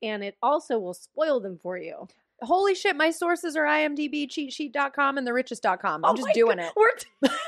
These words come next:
Speaker 1: <laughs> we are doing it. We never do this. We are never on top of it like this.
Speaker 2: I'm just doing it.
Speaker 1: Ever. Uh,
Speaker 2: It's
Speaker 1: I usually just say my, my sources as I go,
Speaker 2: Yeah,
Speaker 1: 'cause I
Speaker 2: you're
Speaker 1: have to.
Speaker 2: better at not plagiarizing than
Speaker 1: Well,
Speaker 2: I
Speaker 1: I
Speaker 2: am.
Speaker 1: have to do it that way, though.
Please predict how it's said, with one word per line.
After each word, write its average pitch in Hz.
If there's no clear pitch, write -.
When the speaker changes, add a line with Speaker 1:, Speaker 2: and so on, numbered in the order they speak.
Speaker 1:
<laughs> -
we 339
are 381
doing 330
it. 202
We 330
never 320
do 285
this. 190
We 254
are 254
never 262
on 262
top 233
of 220
it 196
like 196
this. 160
Speaker 2:
I'm 240
just 208
doing 160
it. 120
Speaker 1:
Ever. 196
Uh, 247
Speaker 2:
It's -
Speaker 1:
I 294
usually 427
just -
say 359
my, 294
my 240
sources 214
as 180
I 175
go, 165
Speaker 2:
Yeah, 190
Speaker 1:
'cause 185
I 220
Speaker 2:
you're 240
Speaker 1:
have 175
to. -
Speaker 2:
better 156
at 156
not 170
plagiarizing 165
than 160
Speaker 1:
Well, 403
Speaker 2:
I 381
Speaker 1:
I 403
Speaker 2:
am. 392
Speaker 1:
have 381
to 440
do 381
it 349
that 294
way, 247
though. 190